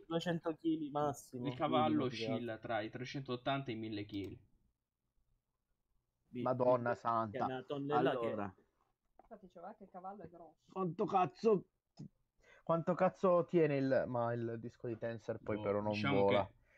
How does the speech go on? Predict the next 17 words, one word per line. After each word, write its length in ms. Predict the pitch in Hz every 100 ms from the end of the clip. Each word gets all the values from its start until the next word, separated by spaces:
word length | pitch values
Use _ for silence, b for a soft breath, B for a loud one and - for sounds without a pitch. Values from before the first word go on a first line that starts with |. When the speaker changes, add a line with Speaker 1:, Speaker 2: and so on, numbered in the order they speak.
| b b -
Speaker 3:
nello 180 | 101 95
strapiombo. 520 | - 101 - 107 98
Speaker 2:
che 140 | 123
lei 100 | 127
potrà 240 | 123 117 113
pesare 400 | 110 120 117 113
sui 220 | 117 110
quattrocento 680 | 110 107 117 123 120 123 117
chili 340 | - 123 127
la 120 | 123
parte 280 | 117 117 -
da 100 | 113
cavallo. 580 | 107 113 143 143 139 139 - _ _ _ _ _ _ _ _ _ _ _ _ _ _ _ _ _ _ _ _ _ _ - 190 196 _ _ - 135 _
Speaker 3:
Sì, 300 | - 139 139
ho 80 | 123
capito. 480 | 123 117 110 101 - _ _ b b b
Speaker 1:
Mm, 80 | 160